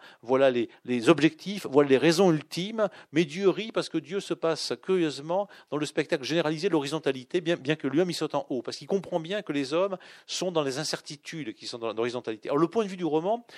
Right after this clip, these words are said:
pour Kundera, et je crois que c'est une très forte idée, c'est un point de vue essentiellement comique, ou plutôt humoristique, quand bien même il peut y avoir des choses évidemment très graves, dramatiques dans le roman. La mort de Madame Bovary est dramatique, bien entendu.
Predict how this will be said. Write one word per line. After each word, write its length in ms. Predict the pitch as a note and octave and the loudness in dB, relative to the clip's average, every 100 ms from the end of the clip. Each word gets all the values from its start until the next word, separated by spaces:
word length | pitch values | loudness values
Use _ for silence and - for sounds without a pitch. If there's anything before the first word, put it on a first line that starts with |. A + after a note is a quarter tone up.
| - - | -20 -14
pour 140 | D3+ | -12
Kundera, 440 | E3 D3 C#3+ G3 F#3+ | -8 -2 0 0 -2
et 20 | |
je 80 | - | -4
crois 140 | D#3+ | -10
que 60 | - | -12
c'est 120 | A#2+ | -16
une 60 | B2 | -12
très 140 | C#3 | -8
forte 200 | C3+ C3 | -8 -8
idée, 200 | C#3+ G3+ - - - | -10 -12 -14 -20 -12
c'est 100 | - | -6
un 60 | D#3+ | -2
point 140 | E3 | -2
de 40 | E3 | -4
vue 120 | - | -6
essentiellement 640 | G3 - G3 - F3+ F3 | -6 -2 0 0 -2 -2
comique, 500 | D#3 - C#3 C3 - | -4 0 0 -2 -10
ou 80 | A#2+ | -18
plutôt 340 | - C#3+ F3+ - | -16 -6 -4 -4
humoristique, 800 | D3+ D#3+ D3 - - B2+ - G#2 - - - - | -2 0 2 0 -2 -8 -8 -10 -10 -16 -18 -2
quand 100 | G3+ | 0
bien 220 | F3 F3 | 2 0
même 180 | G3+ A#3 | 0 -2
il 60 | D3+ | 0
peut 100 | D3 | 2
y 40 | |
avoir 140 | C#3+ | 4
des 100 | B2 | 2
choses 200 | A#2+ F3+ - | 0 -2 -2
évidemment 340 | C#3 C#3+ C#3+ | 0 0 -2
très 240 | - B2+ B2 | -8 -10 -6
graves, 500 | G#2 D3+ G3 C#3+ A#2 | 0 2 2 -2 -4
dramatiques 500 | A2+ D3+ C#3+ - E3+ | -2 -2 -2 -6 -4
dans 80 | |
le 80 | C#3 | -2
roman. 360 | C3+ E3+ C3+ - - - | 0 0 -2 -4 -12 -6
La 100 | - | -2
mort 160 | D3 F3 | 2 4
de 60 | C#3 | 2
Madame 300 | B2+ A#2 A2+ | -2 -6 -8
Bovary 420 | A#2 C#3 G#3+ - | -6 -4 -4 -4
est 40 | |
dramatique, 600 | B2 D#3 F3+ - C#3 - | -2 0 -2 -4 -8 -10
bien 140 | G#2 G#2+ | -12 -10
entendu. 380 | A2 A2+ G#2 | -10 -10 -10